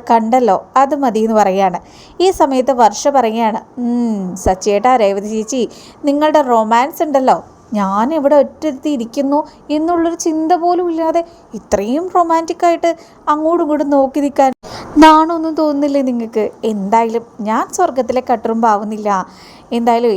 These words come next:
സച്ചിയേട്ടാ, രേവതി ചേച്ചിയും ഞാനും കൂടെ ഒരു ബെറ്റ് വെച്ചായിരുന്നു. അതായത് രേവതി ചേച്ചി, രേവതി ചേച്ചി വന്നിരിക്കുന്നത് സച്ചിയേട്ടൻ കണ്ടുപിടിക്കില്ല എന്ന് ഞാൻ പറഞ്ഞു. പക്ഷേ രേവതി ചേച്ചിയാണെങ്കിൽ സച്ചിയേട്ടൻ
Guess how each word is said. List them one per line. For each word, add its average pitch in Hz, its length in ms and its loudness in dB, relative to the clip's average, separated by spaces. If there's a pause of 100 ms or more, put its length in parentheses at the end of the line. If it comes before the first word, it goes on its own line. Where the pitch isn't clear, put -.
(180)
സച്ചിയേട്ടാ, 214 440 -2 (400)
രേവതി 233 440 2
ചേച്ചിയും 247 380 -6
ഞാനും 214 280 -2
കൂടെ 220 180 0
ഒരു 277 160 -2
ബെറ്റ് 262 300 0
വെച്ചായിരുന്നു. 190 500 -2 (220)
അതായത് 190 340 0 (480)
രേവതി 277 360 4
ചേച്ചി, 285 200 -10 (220)
രേവതി 240 380 -2
ചേച്ചി 285 300 -6
വന്നിരിക്കുന്നത് 220 600 -6 (120)
സച്ചിയേട്ടൻ 285 520 -2
കണ്ടുപിടിക്കില്ല 262 640 -4
എന്ന് 254 100 -6 (100)
ഞാൻ 339 120 0 (100)
പറഞ്ഞു. 185 260 -4 (360)
പക്ഷേ 220 340 -4
രേവതി 208 340 -6
ചേച്ചിയാണെങ്കിൽ 240 580 -4 (240)
സച്ചിയേട്ടൻ 254 500 -2